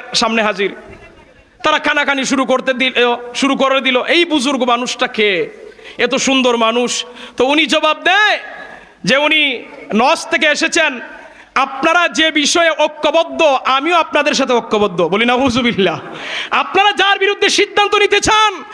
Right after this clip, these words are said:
তার বিরুদ্ধে আমারও একই অবস্থা, আপনাদের সাথে আমি ঐক্য ঘোষণা করতে এসেছি। তারা বলে, "ভালো কথা, স্বাগতম।"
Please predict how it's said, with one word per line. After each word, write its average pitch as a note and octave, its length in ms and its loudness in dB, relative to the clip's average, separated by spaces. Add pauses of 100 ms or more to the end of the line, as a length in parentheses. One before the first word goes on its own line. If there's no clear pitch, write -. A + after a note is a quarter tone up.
(220)
তার F#4+ 280 2
বিরুদ্ধে G#4 320 2
আমারও G#4+ 260 2
একই G#4 240 2
অবস্থা, G4 600 2 (200)
আপনাদের G4+ 480 2
সাথে G#4 220 0
আমি F#4+ 200 2
ঐক্য G#4 320 0
ঘোষণা F#4 300 2
করতে C#4+ 240 0
এসেছি। G3+ 260 -2
তারা F#4 180 2
বলে, G4+ 160 2
"ভালো F#4+ 240 2
কথা, D#4 220 -2
স্বাগতম।" C4 540 -2